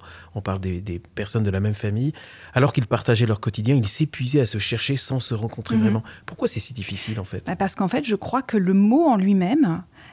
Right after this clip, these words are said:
Speaker 2: n'a pas la même saveur, n'a pas le même goût dans toutes les bouches. Donc, en fait, on essaie de se comprendre au mieux, mais il y aura, il y a toujours ce, ce décalage.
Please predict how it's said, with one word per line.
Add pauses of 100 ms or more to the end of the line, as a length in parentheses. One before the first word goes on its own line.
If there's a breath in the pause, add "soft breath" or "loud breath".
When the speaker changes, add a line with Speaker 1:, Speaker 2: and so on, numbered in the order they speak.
Speaker 2:
n'a
pas
la
même
saveur,
n'a
pas
le
même
goût
dans
toutes
les
bouches.
Donc,
en
fait,
on
essaie
de
se
comprendre
au
mieux, (680 loud breath)
mais
il
y
aura,
il
y
a
toujours
ce,
ce
décalage.